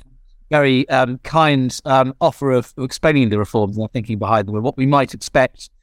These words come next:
in due course and when. Um, somebody did say which year it's which spring, <laughs> but I won't push you on that. <laughs> Thank you very much indeed. Enjoy, um, your reunion event tonight.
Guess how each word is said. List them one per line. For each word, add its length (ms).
in 100
due 220
course 340
and 220
when. 240
Um, 320
somebody 300
did 120
say 200
which 300
year 220
it's 180
which 280
spring, 400
<laughs> 160
but 160
I 160
won't 240
push 260
you 140
on 160
that. 380
<laughs> 560
Thank 240
you 120
very 220
much 220
indeed. 360
Enjoy, 540
um, 280
your 200
reunion 440
event 300
tonight. 520